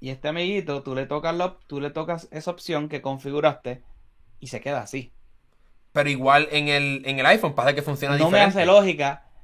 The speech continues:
Speaker 1: Claro, pero, eh, no me hace lógica. Es un poco más manual en cuestión de, a mí me encanta trabajar de,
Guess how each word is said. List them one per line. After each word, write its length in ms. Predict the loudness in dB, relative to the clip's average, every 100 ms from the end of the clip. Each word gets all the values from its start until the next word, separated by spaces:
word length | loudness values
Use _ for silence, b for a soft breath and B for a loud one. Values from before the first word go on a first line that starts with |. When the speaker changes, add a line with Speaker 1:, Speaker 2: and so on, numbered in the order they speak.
| -20 -20 -20 _ _ _ _ -20 0
Speaker 1:
Claro, 380 | 4 4 4 0
pero, 300 | 0 0 -2
eh, 180 | -8 -6
no 120 | -4
me 80 | -4
hace 120 | -2 0
lógica. 480 | 0 0 -4 -8 -10
Es 160 | -8 -6
un 160 | -6 -4
poco 260 | -4 -2
más 180 | -4 -4
manual 560 | -4 -6 -6 -2 -2 -4
en 120 | -8
cuestión 360 | -12 -10 -10
de, 80 | -8
a 80 | -8
mí 100 | -8
me 80 | -8
encanta 320 | -4 -4 -4
trabajar 520 | -2 -2 -2 -4 -6
de, 140 | -10